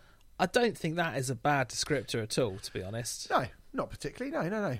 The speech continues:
Speaker 2: Not everyone was that keen on it. Select gave it two out of five, comparing them to Bush and saying that they were a mime troupe unable to keep quiet.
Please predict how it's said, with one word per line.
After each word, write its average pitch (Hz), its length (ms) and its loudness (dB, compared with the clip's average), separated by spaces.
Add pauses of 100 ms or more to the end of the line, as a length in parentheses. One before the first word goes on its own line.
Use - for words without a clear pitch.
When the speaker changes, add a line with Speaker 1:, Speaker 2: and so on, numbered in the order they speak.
Speaker 2:
Not 233 300 10
everyone 170 260 8
was 135 100 4
that 139 160 2
keen 147 240 4
on 151 100 4
it. - 140 0 (220)
Select - 680 8
gave 170 280 8
it - 260 2
two 202 280 8
out 147 120 8
of 131 60 -4
five, 143 360 4
comparing 151 440 6
them 143 120 0
to - 140 2
Bush - 500 6 (360)
and 135 300 2
saying 143 300 8
that 143 100 0
they 143 180 6
were 139 240 6
a 135 140 4
mime 160 540 4
troupe 139 440 0
unable 131 380 0
to - 120 -12
keep - 260 -10
quiet. 151 440 0